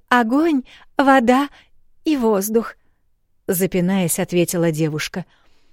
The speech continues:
«Но я не уверена, что умею ими хорошо владеть». «Как такое может быть?»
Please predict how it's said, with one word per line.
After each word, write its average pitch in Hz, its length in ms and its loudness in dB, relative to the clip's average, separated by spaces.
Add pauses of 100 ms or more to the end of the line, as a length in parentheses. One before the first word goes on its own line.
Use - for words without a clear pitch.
(400)
«Но 339 140 2
я 311 180 4
не 294 140 4
уверена, 277 560 2
что - 280 4
умею 262 500 6
ими 254 240 2
хорошо 247 500 0
владеть». 226 680 -2 (2250)
«Как - 220 -6
такое 170 340 2
может 165 360 0
быть?» 156 420 -6